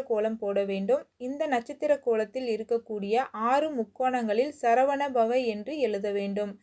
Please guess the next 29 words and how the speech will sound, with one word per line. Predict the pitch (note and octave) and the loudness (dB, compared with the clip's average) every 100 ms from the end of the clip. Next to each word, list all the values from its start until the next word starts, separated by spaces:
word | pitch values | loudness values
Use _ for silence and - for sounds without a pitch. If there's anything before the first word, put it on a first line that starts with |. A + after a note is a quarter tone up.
| _ _ _ B3 | _ _ _ -6
அந்த | D4 E4+ | 2 4
கோலத்திற்கு | E4+ C4+ C4 A#3+ A3+ G3+ - | 6 4 6 4 -2 -8 -6
நடுவே | A3+ G3 G3+ C4 - | -4 -2 2 2 4
"ஓம்" | A#3 B3+ D4 | 4 4 4
என்று | C4 A3 C4 | -2 -2 0
எழுத | E4 A3 G#3 G#3 | 2 2 0 -4
வேண்டும். | G3+ G3+ G#3 G3+ - _ _ - | -4 -4 -4 -4 -10 _ _ -6
நாம் | C4+ D4 C4+ | -2 0 6
எழுதி | B3 D4 E4+ | 6 8 4
வைத்திருக்கும் | E4 C#4 A#3 C4+ C4 D4+ | 4 2 -2 -4 -4 -2
அந்த | C#4+ A#3+ C4+ C4+ | -2 2 2 2
"சரவண | A#3+ B3 C#4+ D4 D4 | 0 2 0 0 0
பவ" | C4 B3 C4 | 2 2 2
என்னும் | B3 A#3 B3 | 0 0 -2
எழுத்திற்கு | A#3 A3 G#3+ A#3+ - A#3+ | 0 -2 -4 -10 -8 -6
மேலே | A3 G3+ A3+ D4 - | -4 0 2 2 0
ஒவ்வொரு | A3+ A#3 C#4+ D#4+ E4 | -2 -2 0 2 4
அகல் | A#3 A#3+ B3+ | 4 2 0
விளக்காக | B3 A#3 A3+ G#3+ A3+ C#4+ G#3 | 2 0 0 -4 -2 -4 -2
ஆறு | A3 C#4 D4 | -2 0 2
அகல் | A3+ A#3 | 2 0
விளக்குகளை | A#3 A3+ A3 A3 G#3 A3+ A3+ | 0 0 -2 -4 -2 0 0
வைத்து, | G3+ G3 C4+ - A3 | -4 -6 -8 -8 -6
நெய்யூற்றி, | A3 A#3 B3 A#3 C4 D#4+ - | -4 -2 -4 -6 -6 -10 -4
பஞ்சு | A3+ A#3 C#4+ | -4 -2 -4
திரி | C#4+ A#3+ A3+ | -4 -4 -4
போட்டு, | A3 G3+ G3+ D#4+ - | -6 -8 -8 -10 -6
கிழக்கு | B3 B3+ C4+ D4 C#4+ | -2 -2 -2 -2 0
அல்லது | A3 G#3 A3+ | 0 0 -2